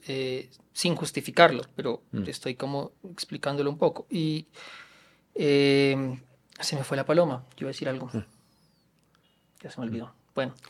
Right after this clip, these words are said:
Speaker 1: eh, iba como, como a mencionar este asunto de que, de que, pues sí, la diferencia entre géneros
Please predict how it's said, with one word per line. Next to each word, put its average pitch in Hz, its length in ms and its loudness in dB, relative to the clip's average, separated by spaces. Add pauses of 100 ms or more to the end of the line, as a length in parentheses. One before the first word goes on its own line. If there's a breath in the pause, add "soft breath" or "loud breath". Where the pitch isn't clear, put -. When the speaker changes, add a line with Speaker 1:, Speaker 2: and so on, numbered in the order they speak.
(360 loud breath)
Speaker 1:
eh, 143 640 6 (460)
iba 151 260 6
como, 165 440 6
como 147 280 4
a 143 60 2
mencionar 143 460 0
este 143 160 0
asunto 180 420 4
de 156 240 2
que, 135 400 0
de 143 120 -4
que, 139 220 -4
pues 151 320 -2
sí, - 200 -4
la 156 140 0
diferencia 147 520 0
entre 160 240 0
géneros 147 520 -2